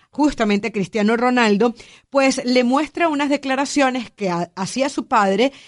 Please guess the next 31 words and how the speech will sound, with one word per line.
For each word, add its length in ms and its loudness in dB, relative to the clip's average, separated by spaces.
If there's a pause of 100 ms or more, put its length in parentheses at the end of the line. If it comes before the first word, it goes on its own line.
(120)
y 200 -2
que 280 2
Cristiano 560 2
nunca 520 4
había 280 4
visto. 540 2 (300)
Eh, 280 -6
ahí 300 4
dice 600 2
el, 500 0
el 140 -2
padre, 360 2
que 100 -4
se 100 -8
llama 160 2
José 320 0
Dini 260 0
Saveiro, 640 2 (240)
lo 140 2
orgulloso 580 0
que 100 -6
se 160 -4
siente 520 0
de 160 2
él. 200 -4 (220)
Escuchemos 760 -2 (220)
la 160 0
voz 320 0
entrecortada 800 -2
de 120 -2
Cristiano. 560 -8